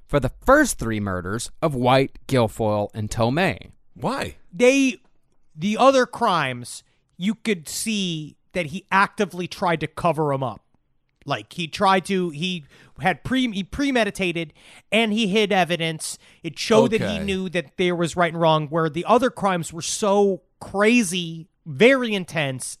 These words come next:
Speaker 3: and all over the place in terms of brutality that they were like, this is when he was in some form of psychotic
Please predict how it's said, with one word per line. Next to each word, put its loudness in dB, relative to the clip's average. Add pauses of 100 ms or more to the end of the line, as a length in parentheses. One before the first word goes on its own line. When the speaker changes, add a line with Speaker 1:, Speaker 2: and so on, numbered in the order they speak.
Speaker 3:
and 2
all 6
over 2
the -2
place -4
in -12
terms -4
of -8
brutality 0 (540)
that -6
they 4
were 2
like, 0
this 0
is -2
when 0
he -4
was 0
in -4
some 0
form -2
of -4
psychotic -2